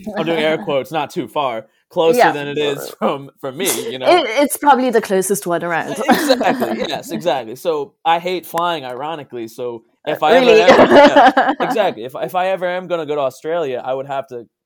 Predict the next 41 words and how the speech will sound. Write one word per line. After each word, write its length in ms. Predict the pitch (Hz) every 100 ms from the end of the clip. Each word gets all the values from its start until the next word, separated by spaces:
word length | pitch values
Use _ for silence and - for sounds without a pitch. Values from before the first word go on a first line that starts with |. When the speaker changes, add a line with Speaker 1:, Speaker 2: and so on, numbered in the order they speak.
| _
Speaker 1:
you 140 | 135
know, 120 | 107 92
cut 240 | - 143 -
that 180 | 113
flight. 220 | - 123 -
Speaker 2:
Take 140 | 214
the 100 | 214
shortest 460 | 208 202 180 175 -
flight 220 | 165 151
you 100 | 160
Speaker 1:
Yes, 120 | 170
Speaker 2:
can. 220 | - -
Speaker 1:
yes. 340 | - - 285 -
Speaker 2:
<laughs> 40 | - _ _
Speaker 1:
So 140 | - 151
I 160 | 160
decided, 500 | 160 165 170 170 156
"Oh, 220 | 147 190 147
Thailand, 760 | - 123 131 135 135 139 151
Cambodia, 760 | - 135 120 120 120 127 143 147
Vietnam. 600 | 113 123 127 170 123 113 -
Oh, 340 | - - 320 _ _ _ _
let's 420 | 403 427 466 440
do 120 | 403
Australia." 540 | 403 - 453 120 107 - _ _
So 220 | - - 131
then 400 | 139 135 135 117
booked 200 | 131 -
the 60 | -
flight 260 | 135 139
for 100 | 143
that, 300 | 120 110 120
and 140 | 123 117
then 240 | 110 113
Australia 460 | 92 110 120 113 120
to 80 | 135
Hawaii, 460 | 120 110 113 123
and 100 | 135
then 240 | 113 127 117
back 240 | 120 127
home. 300 | 147 - _